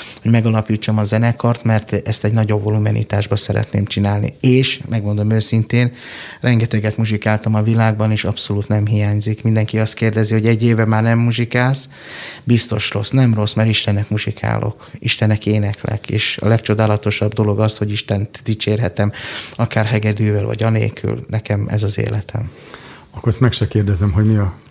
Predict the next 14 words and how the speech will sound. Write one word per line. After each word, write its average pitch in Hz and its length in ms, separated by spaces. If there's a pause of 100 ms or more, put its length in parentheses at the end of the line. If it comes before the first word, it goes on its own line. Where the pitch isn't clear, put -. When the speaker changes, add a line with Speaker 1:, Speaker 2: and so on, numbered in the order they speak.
Speaker 2:
mert 101 320
a 104 160
különbség 101 480
az, 95 220 (800)
az 95 240
mérhető, 104 680
hogy 95 300 (240)
Istennek 98 460
muzsikálni, 95 560
vagy 92 220 (480)
a 101 160 (160)
világban 95 680
csak 85 220
úgy. 107 240